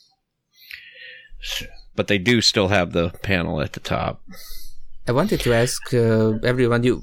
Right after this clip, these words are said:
Speaker 2: most of you mentioned, uh, setting an icon theme, but you didn't name any specific icon themes.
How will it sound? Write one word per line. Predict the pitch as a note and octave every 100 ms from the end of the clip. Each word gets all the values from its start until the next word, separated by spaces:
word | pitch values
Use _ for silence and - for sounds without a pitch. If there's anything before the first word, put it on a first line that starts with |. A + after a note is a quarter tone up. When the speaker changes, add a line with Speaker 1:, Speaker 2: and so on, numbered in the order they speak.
| -
Speaker 2:
most | - - C2+ A#2+ D3 D3+
of | C3+
you | A#2+
mentioned, | A#2 B2+ - A2+ A2
uh, | A2+
setting | G#2+ A#2+ A2+ A#2
an | A2+
icon | A#2 B2 A#2
theme, | G#2+ A#2
but | A2 A2
you | A#2
didn't | B2 A#2+ -
name | A#2 A2+ A2+
any | A2
specific | - A2 A2 A2 G#2+
icon | G#2+ A2+ G#2+
themes. | - - A2+ -